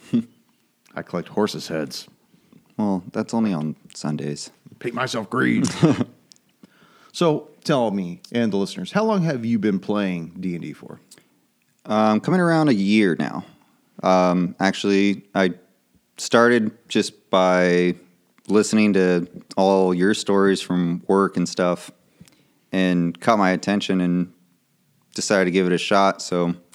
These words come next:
Speaker 1: luckily you guys had a room in your, uh, table and just kinda slipped into things.
Speaker 2: Yeah, we did our best to make sure that, that there was room because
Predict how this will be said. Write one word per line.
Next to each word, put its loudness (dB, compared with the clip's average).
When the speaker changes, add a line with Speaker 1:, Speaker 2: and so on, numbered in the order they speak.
Speaker 1:
luckily 0
you 2
guys 0
had 0
a 0
room 0
in 0
your, 2
uh, 0
table 0
and -2
just -8
kinda -2
slipped -4
into 0
things. -4
Speaker 2:
Yeah, 2
we 2
did 2
our 2
best -2
to -10
make -2
sure -6
that, -4
that -6
there -2
was -4
room -2
because -4